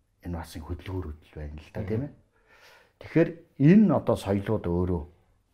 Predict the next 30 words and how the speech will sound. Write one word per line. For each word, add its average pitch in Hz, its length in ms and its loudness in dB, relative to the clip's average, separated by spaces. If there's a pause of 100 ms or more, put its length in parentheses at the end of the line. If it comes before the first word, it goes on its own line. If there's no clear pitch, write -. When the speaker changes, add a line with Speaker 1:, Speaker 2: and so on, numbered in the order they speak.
(1080)
Speaker 1:
ийм 92 300 -2
юм 82 140 -6
болгожээ. 80 440 -10
Дээр 143 260 4
нь 156 60 2
болохоор 131 240 0
зэрэг 110 160 -6
Англи 131 340 0
бол 101 220 -4
өөрөө 123 480 2
ч - 40 -16 (120)
тийм 101 260 -10 (520)
юмыг 98 280 -4
түгээн 98 300 -6
дэлгэрүүлэх 90 480 -12
онцгой 95 400 -8 (800)
одоо - 320 -10
ухаантай 90 320 -10
байж 82 240 -12
чадсан 82 400 -14
эсхийг 82 320 -14
би 82 80 -8
мэдэхгүй. 80 460 -12 (260)
Speaker 2:
Мгм. 101 240 -12
Speaker 1:
А, 82 80 -16
гэхдээ - 340 -8
хамгийн 104 340 -6
гол 90 200 -8
нь 107 160 -12 (400)
Англи 117 400 -4